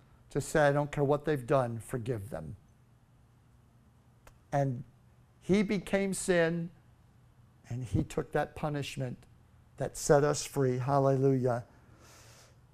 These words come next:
So in this, as I opened up with the question,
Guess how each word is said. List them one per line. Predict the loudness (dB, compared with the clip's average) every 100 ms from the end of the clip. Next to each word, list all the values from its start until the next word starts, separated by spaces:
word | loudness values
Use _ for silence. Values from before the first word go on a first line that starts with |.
| -20 -20 -6
So | 8 10 10
in | 8
this, | 6 4 2 -2 -8 -20 -20 -8 -4
as | 2
I | 8 10
opened | 8 8 6
up | 4 4
with | 0 -2
the |
question, | -4 2 2 0 0 0 0 -4